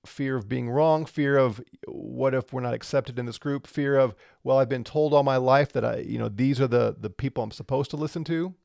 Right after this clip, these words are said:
fear of, I can't understand this because I don't have a P H D in theology and I don't study Greek and so on. Now, the Greek actually does <laughs> help quite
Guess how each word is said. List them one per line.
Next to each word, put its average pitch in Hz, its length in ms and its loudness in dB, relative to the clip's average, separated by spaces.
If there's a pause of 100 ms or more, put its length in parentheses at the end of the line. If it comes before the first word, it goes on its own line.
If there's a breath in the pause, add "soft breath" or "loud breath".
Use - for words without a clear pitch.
(400)
fear 151 400 4
of, 135 160 6 (440 soft breath)
I 131 160 2 (120)
can't 160 560 -2
understand 139 800 -2
this 156 200 0
because 123 300 -4
I 117 80 -2
don't 117 160 -2
have 127 100 -4
a 117 60 -6
P - 200 -6
H 127 180 -4
D 131 140 -4
in 123 100 -8
theology 131 420 2
and 143 80 -4
I 107 60 -4
don't 110 200 -8
study 110 280 -8
Greek 139 340 -6
and 110 100 -8
so 131 220 -2
on. 143 120 -2
Now, 143 200 -2 (180)
the 123 100 -16
Greek 113 220 -8
actually 110 260 -6
does 107 160 -6
<laughs> - 0 -
help - 200 2
quite - 260 -10